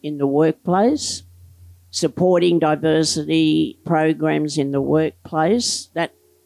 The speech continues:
happens a lot in Australia, for example. So we just, we have to get creative here and not say, "Oh, it's too hard. How are we gonna change, you know, the law in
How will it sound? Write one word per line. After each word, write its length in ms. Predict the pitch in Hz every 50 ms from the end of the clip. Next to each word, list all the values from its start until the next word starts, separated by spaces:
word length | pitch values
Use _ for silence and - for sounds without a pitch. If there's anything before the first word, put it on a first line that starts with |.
| _ -
happens 460 | - 175 196 - - 156 151 139 -
a 60 | 151 139
lot 380 | 135 135 143 151 160 160 - -
in 160 | 156 147 147
Australia, 580 | 147 143 - - - 147 165 156 160 160 170 160
for 280 | - - 165 160 160
example. 720 | 165 151 156 165 175 170 175 175 175 190 202 220 240 262 - - - - - - _ _ _ _ _ _ _ _ _
So 480 | - - 196 208 196 196 202 202 196 180 - _ _ - - - - _ _ -
we 100 | 185 190
just, 260 | - 262 262 - - _ -
we 120 | - 196 202
have 180 | 262 247 -
to 80 | - 214
get 260 | - 208 208 - _
creative 680 | - - 190 160 147 143 151 156 165 165 156 151 143 127
here 560 | - - - 151 143 135 131 135 127 127 139 - _ _ _ _ _ _ _ _ _ _ _ _ _ _ _ _
and 160 | - 156 156
not 220 | 151 185 185 - -
say, 300 | - 208 175 160 156 165
"Oh, 240 | 160 160 156 147 143
it's 180 | - - -
too 200 | - 190 175 143
hard. 300 | 151 160 143 147 147 143
How 200 | 156 170 180 160
are 20 | 160
we 120 | 156 156
gonna 200 | 147 151 147 147
change, 720 | - - - 175 147 143 143 147 143 143 - - - - _ -
you 100 | - 147
know, 580 | 147 147 143 147 147 147 147 147 143 143 160 - _ _ _ _ _ _ -
the 160 | - 160 156
law 540 | 151 151 147 147 143 143 143 143 143 143 147
in 600 | 143 139 143 143 135 135 135 135 135 135 135